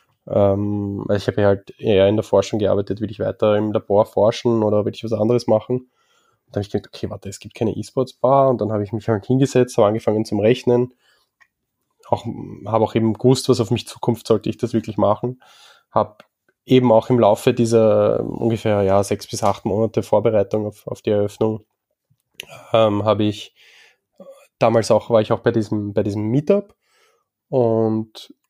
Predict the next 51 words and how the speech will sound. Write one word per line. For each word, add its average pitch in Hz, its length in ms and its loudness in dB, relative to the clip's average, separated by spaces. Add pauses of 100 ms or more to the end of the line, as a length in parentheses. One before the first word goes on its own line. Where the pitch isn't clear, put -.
um 123 160 2
einmal 117 240 2
zu - 120 -6
sehen, 110 580 -2
gibt's - 220 -2
eine 117 120 0
Community, 135 720 0
was 110 160 -2
macht - 240 0
die 127 60 2
so, 120 440 0
wo 110 220 -6
sind 113 240 -4
die - 20 -4
Interessen, 117 720 0 (480)
macht 120 720 -4
das - 180 -2
Sinn, 127 920 0
würde 123 240 2
die 120 120 0
das 113 140 -4
interessieren 123 580 0
und 113 280 -6 (480)
ja, 123 160 6
damals, 113 520 0
wie 120 80 -2
ich 113 120 -8
dann 113 160 0
halt - 420 -4 (200)
so 117 360 -2
diese 110 420 -2 (760)
E-Sports-Community 127 800 -2
gesehen 131 320 0
hab, 127 200 0
die 120 100 2
alle 117 200 4
da 120 200 2
gesessen 120 400 -4
sind 127 280 -2
mit 127 120 -2
einem 120 120 -4
Bier 139 120 2
in 135 80 2
der 123 80 2
Hand, 117 180 0
hab 120 80 -4
ich 120 60 -2
mir 120 80 -2
gedacht, 117 160 -4
„Na 117 100 0
ja, 127 240 0